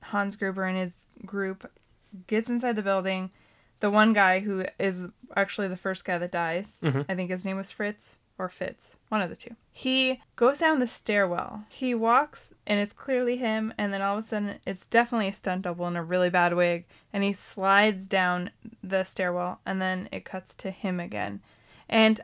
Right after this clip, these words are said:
Speaker 1: it's the most unnecessary thing. So you hired a stunt double just to do that little slide down the stair. Why?
Speaker 2: It made no sense. And I looked at you, I went, "Well, that's a fancy way to go down steps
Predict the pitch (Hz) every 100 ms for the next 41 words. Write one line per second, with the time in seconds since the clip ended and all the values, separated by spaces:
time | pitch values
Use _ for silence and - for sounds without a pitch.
0 | _ 233 233 - 277 269 294 - 262 247
1 | 226 233 - 247 254 240 220 185 190 202
2 | 208 269 262 240 233 214 196 - - 208
3 | 202 196 185 180 180 202 190 - 214 190
4 | 190 180 180 180 - 180 175 - _ _
5 | _ - - 202 202 185 202 190 196 -
6 | 196 190 180 180 180 - _ 226 247 240
7 | 208 - - - 165 165 160 165 156 156
8 | 151 - 180 156 - - 156 170 190 202
9 | 185 - 202 165 131 - - 170 285 -
10 | 131 - 117 107 113 107 101 101 104 104
11 | 104 95 - - 104 135 -